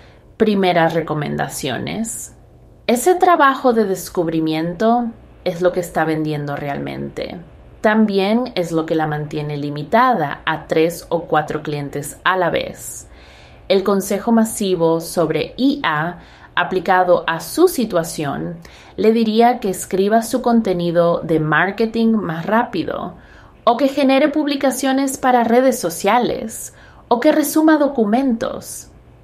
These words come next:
Nada de eso toca su cuello de botella real.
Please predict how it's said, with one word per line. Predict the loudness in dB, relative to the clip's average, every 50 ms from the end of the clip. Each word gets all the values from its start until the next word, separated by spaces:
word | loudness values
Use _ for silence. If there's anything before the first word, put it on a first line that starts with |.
| -18 -10 -4
Nada | -2 0 2 4 4 4 2 2 0
de | 2 2 4 4 4
eso | 4 2 2 -2 -2 0 0 0 -2 -4 0
toca | 2 2 2 2 0 -2
su | -2 -2 -4 -2 2
cuello | 4 4 4 4 2 0 0 0 0
de | 0 0 0
botella | 2 2 -2 -4 -2 -4 -4 -4 -4 -6 -8
real. | -6 -6 -6 -6 -8 -10 -12 -14